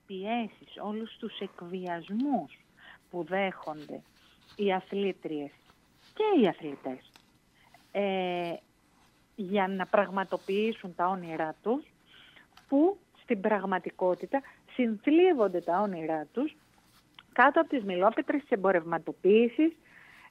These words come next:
ε, και του αθλητισμού και βέβαια του πρωταθλητισμού. Έτσι. Ε, ουσιαστικά υπάρχει μια διαβρωτική επίδραση της εμπορευματοποίησης, του ανταγωνισμού,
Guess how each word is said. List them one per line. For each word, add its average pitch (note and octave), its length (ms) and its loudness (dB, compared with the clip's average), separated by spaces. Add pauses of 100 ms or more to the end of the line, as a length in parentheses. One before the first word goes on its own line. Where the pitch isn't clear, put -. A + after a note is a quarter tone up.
(120)
ε, F#3+ 680 0 (320)
και A#4 220 6
του A#3 100 8
αθλητισμού G#3 480 0 (160)
και A#4 160 8
βέβαια D#4 460 8 (100)
του D4+ 100 4
πρωταθλητισμού. D#4+ 880 4 (320)
Έτσι. A3 360 4 (340)
Ε, G#3+ 460 8 (160)
ουσιαστικά G#3+ 960 4 (380)
υπάρχει C#4+ 420 2
μια D4+ 160 4
διαβρωτική B3+ 760 6 (100)
επίδραση F3 760 2
της F#3 140 -4
εμπορευματοποίησης, F3 1300 4
του F#3+ 100 4
ανταγωνισμού, F#3 840 2